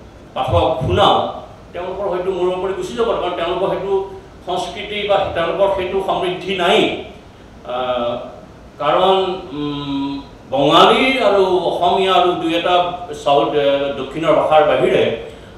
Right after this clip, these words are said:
অসমীয়া ভাষাৰ যিখিনি সমৃদ্ধি আমাৰ অগ্ৰজসকলে যিখিনি দি গৈছে, সেইখিনি সঁচাকৈ বিশ্ব সাহিত্য এটা অতুলনীয় সম্পদ।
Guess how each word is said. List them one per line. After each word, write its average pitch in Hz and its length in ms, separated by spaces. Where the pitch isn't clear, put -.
অসমীয়া 147 520
ভাষাৰ 208 260
যিখিনি 190 340
সমৃদ্ধি 156 540
আমাৰ 170 360
অগ্ৰজসকলে 180 720
যিখিনি 151 220
দি 170 160
গৈছে, 127 260
সেইখিনি 185 340
সঁচাকৈ 262 540
বিশ্ব 196 360
সাহিত্য 190 300
এটা 185 260
অতুলনীয় 170 640
সম্পদ। 156 340